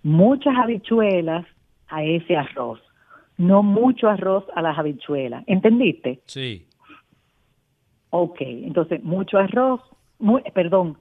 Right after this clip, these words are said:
Speaker 1: muchas habichuelas, arroz, tu aguacate, y tú puedes ponerle vainita, repollo, brócoli, coliflor, lo que tú quieras,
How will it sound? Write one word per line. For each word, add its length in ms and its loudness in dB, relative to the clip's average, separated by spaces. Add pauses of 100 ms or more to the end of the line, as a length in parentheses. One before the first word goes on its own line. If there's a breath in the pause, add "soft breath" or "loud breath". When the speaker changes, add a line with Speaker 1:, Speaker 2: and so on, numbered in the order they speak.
Speaker 1:
muchas 360 -2
habichuelas, 680 -2 (500)
arroz, 560 0 (720 soft breath)
tu 200 -2
aguacate, 1000 0 (760 soft breath)
y 160 -6
tú 160 -2
puedes 300 4
ponerle 560 0
vainita, 960 0
repollo, 1200 0 (280 loud breath)
brócoli, 920 2
coliflor, 1200 0 (260 loud breath)
lo 160 4
que 120 4
tú 180 2
quieras, 540 2